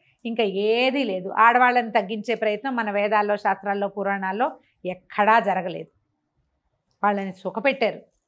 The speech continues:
ఇంకా నువ్వు నడుముకి గుడ్డ కట్టుకుని అంగవస్త్రం బిగించి నువ్వే ఆ రుద్ర నమ్మకం చమకం చేసుకోవాలంటే నువ్వు పిల్లల్ని ఎప్పుడు కంటావు? నీతోటి కదా ప్రపంచం ముడిపడి ఉంది. ఎందుకు వచ్చింది మనకి అది? అనవసరం కదా.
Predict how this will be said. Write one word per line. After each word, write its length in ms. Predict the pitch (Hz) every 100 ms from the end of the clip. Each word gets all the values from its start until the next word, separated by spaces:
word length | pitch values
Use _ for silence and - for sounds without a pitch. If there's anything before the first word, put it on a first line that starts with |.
| _ _ _ _ _ _ _ _
ఇంకా 280 | 247 254 302
నువ్వు 180 | 285 269
నడుముకి 360 | 247 247 285 240
గుడ్డ 200 | 240 254 254 240 240
కట్టుకుని 360 | 247 294 294 202
అంగవస్త్రం 580 | 208 214 262 262 269
బిగించి 540 | 247 254 302 294 254 - - 233
నువ్వే 340 | 254 311 320
ఆ 300 | 320 294 285 262 269
రుద్ర 320 | 277 269 285
నమ్మకం 400 | 277 277 277 269
చమకం 360 | 269 254 269
చేసుకోవాలంటే 720 | 254 247 247 277 269 262 269
నువ్వు 400 | 320 - _ 285
పిల్లల్ని 360 | 277 254 285 349
ఎప్పుడు 200 | - 330
కంటావు? 580 | 262 202 202 240 190 170 _ _ _ _
నీతోటి 420 | 214 240 277 349 359
కదా 220 | 339 294
ప్రపంచం 520 | - 247 294 311 277
ముడిపడి 360 | 269 311 339 220
ఉంది. 280 | 165 151 - _ _ -
ఎందుకు 240 | 254 -
వచ్చింది 280 | 392 403 392
మనకి 280 | 392 381 392
అది? 280 | 392 480 453 - _ _ _ _ _ _ _ -
అనవసరం 440 | 254 330 339 339
కదా. 240 | 320 311